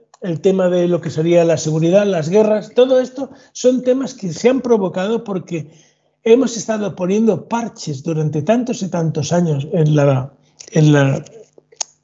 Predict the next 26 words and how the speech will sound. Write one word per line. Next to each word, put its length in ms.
en 180
la, 80
en 140
el 80
momento 420
presente 400
y 40
también 280
en 80
el 100
pasado, 440
de 240
que 400
siempre 500
volvemos 680
a 100
recurrir 640
en 120
los 160
mismos 520
errores. 600
Por 120
lo 80
tanto, 280
ese 240
juego 640